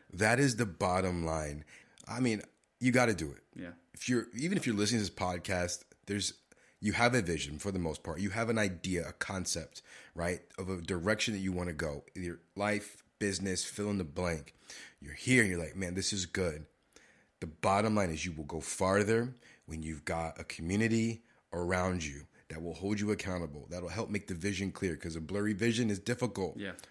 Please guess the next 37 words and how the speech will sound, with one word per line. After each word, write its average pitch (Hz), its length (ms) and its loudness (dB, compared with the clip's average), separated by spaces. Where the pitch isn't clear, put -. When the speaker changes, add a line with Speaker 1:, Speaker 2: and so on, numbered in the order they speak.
Speaker 1:
Okay? 98 320 0
Help - 140 -6
make 113 180 -4
the 98 60 -8
vision 95 300 0
clear 104 360 -2
and 90 80 -12
help 117 220 -4
make 98 140 -4
sure 95 180 -2
that 92 260 -6
path 107 480 0
is 90 120 0
focused. - 720 -4
Speaker 2:
Yeah. 92 160 -8
Speaker 1:
So, 98 400 0
well, 101 280 0
I - 80 -6
think 95 300 -4
we've 98 220 -4
already 95 260 0
been 90 160 -2
here 87 240 -2
about 90 260 -2
thirty 82 220 -4
minutes. 87 340 -2
Do 82 180 0
it. 69 100 -14
Speaker 2:
Mm. 92 220 -6
Speaker 1:
Just - 420 2
do 82 180 0
it. 71 240 -10
Speaker 2:
Yeah. 90 200 -12
Speaker 1:
If 180 220 10
it 87 240 2
doesn't 131 440 8
work, 85 280 -2